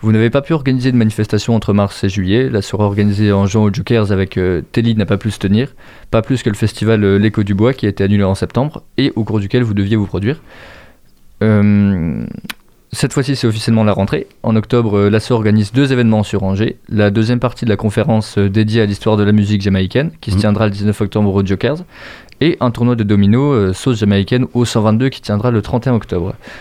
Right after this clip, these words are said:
Speaker 2: Euh, trente.
Speaker 1: Le trente octobre, pardon. Les inscriptions sont ouvertes depuis quelques jours. Reste-t-il des places ?
Speaker 2: Euh, pour le Jokers, qui est donc lundi, la deuxième conférence de... la deuxième partie de la conférence sur l'histoire de la musique jamaïcaine,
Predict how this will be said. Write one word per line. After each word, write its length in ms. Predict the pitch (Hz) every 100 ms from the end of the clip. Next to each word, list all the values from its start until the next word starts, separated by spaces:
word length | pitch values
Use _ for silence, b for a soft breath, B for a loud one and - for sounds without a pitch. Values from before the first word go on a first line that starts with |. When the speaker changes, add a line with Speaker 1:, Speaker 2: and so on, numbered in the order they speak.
| B B -
Speaker 2:
Euh, 160 | 87 82
trente. 360 | - 80 - -
Speaker 1:
Le 100 | 139
trente 220 | 143 131 117
octobre, 300 | 101 90 85
pardon. 200 | 85 113 B B B B -
Les 180 | 110
inscriptions 440 | 117 - 117 - 117
sont 200 | 117 110
ouvertes 240 | 107 110 101
depuis 300 | 98 101 92
quelques 240 | 95 -
jours. 180 | 98 143
Reste-t-il 400 | 120 - 107 165
des 140 | 123
places ? 460 | - 85 85 - - B B B B - 90
Speaker 2:
Euh, 400 | 90 85 82 85
pour 200 | - 117
le 140 | 117
Jokers, 600 | 101 110 107 - 117 113 101
qui 180 | - 95
est 280 | 90 90 85
donc 240 | 87 80
lundi, 580 | 98 101 98 104 107 107
la 140 | 95 87
deuxième 240 | 92 95
conférence 400 | - 85 87 95
de... 600 | 87 87 82 80 80 78 76 -
la 100 | 87
deuxième 240 | 90 120 120
partie 200 | 101 110
de 60 |
la 80 | 101
conférence 400 | 92 98 98 95
sur 120 | -
l'histoire 280 | 90 90 104
de 60 | 92
la 40 |
musique 200 | 92 95
jamaïcaine, 640 | 92 92 90 - 110 104